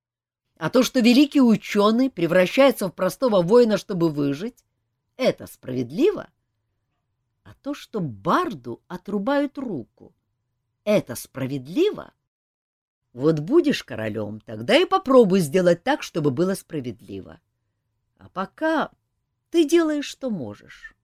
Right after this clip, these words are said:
и даже больше, и успокойся. Ты не виноват, что тебя все время кто-то хочет то шлепнуть, то умыкнуть.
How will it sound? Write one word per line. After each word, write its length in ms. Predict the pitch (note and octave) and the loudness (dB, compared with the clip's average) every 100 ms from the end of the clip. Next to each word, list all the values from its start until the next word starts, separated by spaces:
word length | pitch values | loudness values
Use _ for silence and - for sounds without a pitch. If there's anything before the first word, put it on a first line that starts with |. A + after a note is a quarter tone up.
| _ | _
и 100 | - | -8
даже 280 | C#3+ A3+ C#4+ | 0 2 2
больше, 600 | D4+ B3+ A2 - - _ _ _ _ _ _ _ | 0 0 -2 -6 -20 _ _ _ _ _ _ _
и 80 | C4+ | -6
успокойся. 800 | A#3 - F#3+ - - F2+ - _ _ _ _ _ _ _ _ _ _ | -6 -6 -12 -14 -16 -20 -20 _ _ _ _ _ _ _ _ _ _
Ты 140 | - E4+ | 0 2
не 120 | D4+ | 2
виноват, 460 | D#4 D4 E4 F#4+ - | 2 2 0 -2 -6
что 200 | - E3+ | -8 -6
тебя 280 | F#3 F#3+ | 2 2
все 200 | - - | 2 0
время 300 | G3 C#4+ B3 | 2 4 2
кто-то 460 | A3 - - G#3 G3+ | 0 -4 -6 -4 -4
хочет 400 | - G3+ G3 - | -4 -4 -4 -6
то 100 | G#3+ | -8
шлепнуть, 720 | - - C#4 D#4+ - - A#2 _ _ _ | -8 -2 0 0 -2 -12 -12 _ _ _
то 100 | C4 | -2
умыкнуть. 760 | A#3 D#3+ A#2+ - G2 F#2+ _ | 0 -2 -6 -14 -18 -20 _